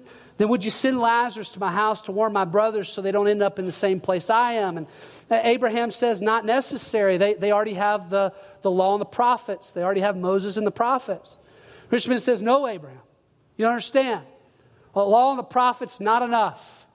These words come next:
If, if you send S-, Lazarus back from the dead, that, that, that will be enough." Abraham responds again. If they don't listen to Moses and the prophets,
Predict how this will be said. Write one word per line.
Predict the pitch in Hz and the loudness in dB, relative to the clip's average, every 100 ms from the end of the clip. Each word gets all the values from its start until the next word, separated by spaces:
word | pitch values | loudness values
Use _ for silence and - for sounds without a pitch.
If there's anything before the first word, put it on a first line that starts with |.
| _ _ _ _ - | _ _ _ _ -4
If, | 180 | -2
if | 233 180 | -2 -2
you | 226 | -2
send | - 285 277 | 2 0 0
S-, | 277 277 - | -4 -10 -2
Lazarus | 226 262 269 220 - | 0 2 -2 -6 -4
back | 233 226 | -2 -2
from | 190 202 | -6 -8
the | |
dead, | 185 247 233 | 0 2 2
that, | 220 220 | 0 -2
that, | 208 220 - | -4 -4 -4
that | 208 240 | -2 -2
will | 226 | -4
be | 190 180 | -4 -4
enough." | 180 208 190 147 - - _ _ _ _ _ - - _ 196 | -2 0 0 -4 -14 -20 _ _ _ _ _ -20 -20 _ 0
Abraham | 202 190 196 196 | 2 0 0 -2
responds | 185 - 196 185 175 | -4 -4 -4 -4 -6
again. | 165 175 190 165 131 123 - - _ - - - | -6 0 0 0 -6 -14 -20 -20 _ -20 -20 -20
If | - | -2
they | 190 | 0
don't | 214 214 | 0 0
listen | 233 226 233 | -2 -2 -4
to | 208 | -2
Moses | 196 208 190 180 | 0 -2 -4 -6
and | 185 | -6
the | |
prophets, | 170 - 196 196 - 170 - - - - | -4 0 0 0 -4 -10 -8 -14 -12 -14